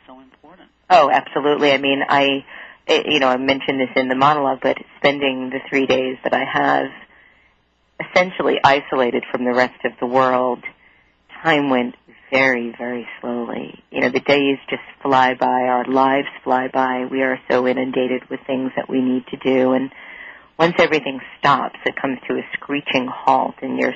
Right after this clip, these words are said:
Speaker 2: sort of sitting there listening to the clock and, and sort of confronting yourself and your pace and life itself. You kind of wonder what it is we're all really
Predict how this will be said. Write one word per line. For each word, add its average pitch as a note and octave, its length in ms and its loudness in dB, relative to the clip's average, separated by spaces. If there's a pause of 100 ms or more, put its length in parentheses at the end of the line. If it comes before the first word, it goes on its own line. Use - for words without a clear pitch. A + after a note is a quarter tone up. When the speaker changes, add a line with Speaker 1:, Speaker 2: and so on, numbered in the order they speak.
Speaker 2:
sort - 120 -4
of A#2+ 60 -10 (240)
sitting D3+ 320 0
there B2 380 -4 (680)
listening B2+ 600 -2 (140)
to - 80 -20
the - 60 -18
clock - 460 2 (840)
and, B2+ 280 -4 (100)
and B2+ 340 -4
sort C3+ 100 -2
of B2+ 60 -6 (100)
confronting C3+ 880 -4
yourself B2+ 600 2
and A#2+ 140 -16
your B2+ 120 -14
pace C#3 460 -2 (140)
and C3 260 -4 (580)
life C3+ 300 4
itself. C3 580 0 (120)
You D3+ 80 -12 (140)
kind D3+ 160 -6
of D3 100 -8 (120)
wonder C#3 500 -2 (220)
what C#3 160 0
it C3 120 0
is B2+ 160 -2 (120)
we're C3 140 -2
all C3 220 -4
really C3 280 -10